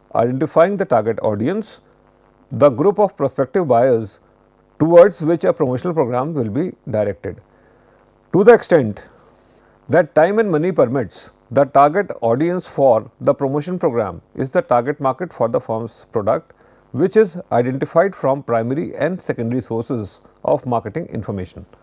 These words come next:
The more a firm knows about its target,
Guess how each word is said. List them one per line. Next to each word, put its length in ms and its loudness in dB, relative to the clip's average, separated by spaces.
The 140 6
more 340 6
a 80 8
firm 340 2
knows 240 2
about 300 4
its 180 -6
target, 460 0